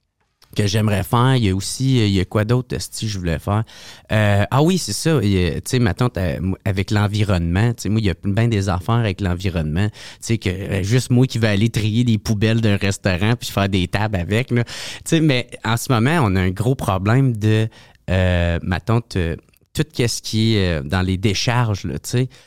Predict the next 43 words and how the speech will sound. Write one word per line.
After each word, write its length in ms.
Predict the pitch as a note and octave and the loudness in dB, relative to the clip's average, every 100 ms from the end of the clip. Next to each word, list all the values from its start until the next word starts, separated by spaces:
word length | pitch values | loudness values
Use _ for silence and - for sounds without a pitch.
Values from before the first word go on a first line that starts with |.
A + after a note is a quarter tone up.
| _ - | _ -2
Comme 200 | B2 F#2+ | 0 2
les 240 | A2 A2 | 2 2
décharges 560 | A2 A2+ - C#3+ C#3+ - | 2 0 0 0 -2 -4
passent 420 | - B2 A#2 - | -2 0 0 0
leur 180 | A2 G2 | 0 2
temps 200 | - C#3 G2+ | 0 0 0
à 140 | F#2+ | -4
grossir 560 | F#2+ A#2 G#2+ - C3 C#3+ | -2 0 0 0 0 0
puis 80 | G2+ | -2
à 80 | F#2+ | -2
grossir, 600 | F#2+ G2 E2 A#2 C3+ D3+ - - - | -2 -2 -2 -2 -2 -2 -10 -20 -6
mais 60 | G#2 | -6
c'est 140 | - | -2
parce 240 | A#2 G#2 - | -4 -4 0
que 80 | |
la, 400 | A2+ G#2 F#2 F2 - | 0 2 0 -2 -4
la, 320 | G2+ F#2+ C2+ | -4 -2 -2
le 160 | F2 G2 | -4 -4
système, 400 | - - C3 C3+ | -4 -4 0 2
il 60 | G#2 | 2
est 40 | |
désuet, 540 | G2 F#2+ F#2+ G2+ C#3 | 0 -2 -2 0 0
tu 100 | C#3+ | 0
sais. 180 | - C3+ - - - | -2 -4 -4 -20 -8
Les, 360 | G2+ G#2 G#2 - | 0 2 2 0
les, 420 | F#2+ F#2+ F2+ D#2+ | -2 0 0 -2
les, 260 | D#2+ F2 D#2+ | -2 -4 -4
les 160 | F#2 | -4
décharges 680 | F2 G2+ - B2 C#3 B2 - | -2 -2 0 0 0 -2 -6
sont, 580 | - - G2 F#2+ F2+ - - _ - | -8 -4 -2 0 -2 -4 -10 _ -8
sont 200 | - G#2+ | -2 -2
faites 260 | - D3 | 0 -2
de 120 | A#2+ G#2 | 0 0
fonction 520 | A2 G2 - C#3+ D3 | 0 -2 0 0 0
à 140 | G2+ G2 | -2 -2
ce 120 | - | -2
que 160 | B2 - - - G2 | -2 -4 -8 -6 -2
eux 200 | G2+ C3+ | 2 2
autres, 160 | D3 - - | 0 -2 -4
plus 300 | D3+ E3 - | 0 0 0
qu'ils 120 | D3 | 0
ont 100 | A#2+ | 2
de 400 | A2 G#2+ G2+ F#2+ | 2 2 2 0